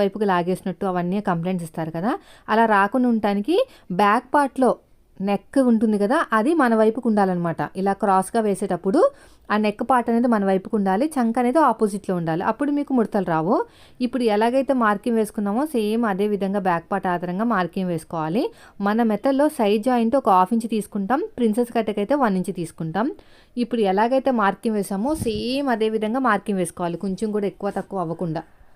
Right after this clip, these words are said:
చూసుకోండి. ఓకేనా?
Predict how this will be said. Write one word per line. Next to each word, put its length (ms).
చూసుకోండి. 500
ఓకేనా? 280